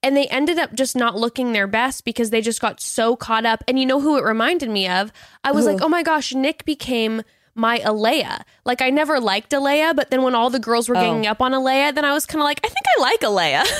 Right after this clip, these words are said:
Speaker 1: Like, just
Speaker 2: Yeah,
Speaker 1: because it
Speaker 2: fuck
Speaker 1: just
Speaker 2: those bitches.
Speaker 1: it just
Speaker 2: Yeah.
Speaker 1: wasn't fair. And I, and I didn't think that, you know, the reaction,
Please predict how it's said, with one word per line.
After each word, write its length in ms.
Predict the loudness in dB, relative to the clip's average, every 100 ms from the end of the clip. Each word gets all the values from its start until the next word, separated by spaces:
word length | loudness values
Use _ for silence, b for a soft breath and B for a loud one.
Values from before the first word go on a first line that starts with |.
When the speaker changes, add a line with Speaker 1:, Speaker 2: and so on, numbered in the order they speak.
| -4 -6 -2
Speaker 1:
Like, 680 | -2 -2 -12 -14 -10 -10 -8
just 200 | -2 -2 0
Speaker 2:
Yeah, 60 | 0
Speaker 1:
because 240 | 0 2
it 40 |
Speaker 2:
fuck 120 | 0 2
Speaker 1:
just 100 | 2
Speaker 2:
those 220 | 2 0
bitches. 580 | 0 -2 0 0 0 0
Speaker 1:
it 100 | 0
just 180 | 2 2
Speaker 2:
Yeah. 120 | 2
Speaker 1:
wasn't 320 | 2 0 -4
fair. 420 | -2 0 2 2
And 140 | 0 0
I, 160 | -2 -2
and 160 | -2 0
I 140 | 0
didn't 240 | -2 -4
think 240 | -4 -4 -2
that, 200 | -4 -2
you 120 | -2
know, 100 | -2
the 80 | -2
reaction, 720 | 0 -2 -2 -4 -6 -6 -8